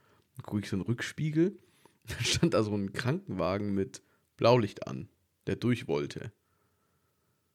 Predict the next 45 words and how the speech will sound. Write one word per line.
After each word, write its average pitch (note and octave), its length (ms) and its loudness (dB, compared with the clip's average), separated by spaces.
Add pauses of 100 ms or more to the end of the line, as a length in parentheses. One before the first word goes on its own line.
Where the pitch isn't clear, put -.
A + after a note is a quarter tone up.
(1300)
Und A2 340 4
es - 80 -6
hat G#2 140 -2
geregnet C3+ 420 0
gehabt. E3 440 -4
Und A2 140 -2
du G#2+ 60 -6
kennst A#2 240 2
es A2 80 -4
ja, F#2+ 320 0
wenn's G2 300 -4
regnet, A#2 380 0
dann F2+ 120 -2
spiegelt G#2+ 560 -2 (260)
eh G#2+ 140 -2
jede G#2 440 -2
Ampel, A2+ 300 2
jedes G#2 360 0
Licht A#2 320 -2
in G#2+ 80 -10
der F#2+ 120 -6
Fahrbahn A2+ 460 4
und G#2+ 80 0
so. G#2 100 -2
Also G2+ 160 -2
es G#2 120 -10
sind A2 80 -4
extrem A#2+ 360 0
viele G#2+ 280 -2
Lichter, A2+ 460 0
extrem G#2 360 -4
viele - 160 -8
Einflüsse, C3 520 -2 (460)
sodass A2 360 2
mir G#2+ 80 2
halt G2+ 140 2
das - 100 -10
Blaulicht G#2+ 400 2
an G#2+ 80 -2
der F2+ 120 -2
Hauswand G#2 480 0
nicht G2+ 140 -6
aufgefallen - 560 -4
ist. - 160 -14
Also - 280 -10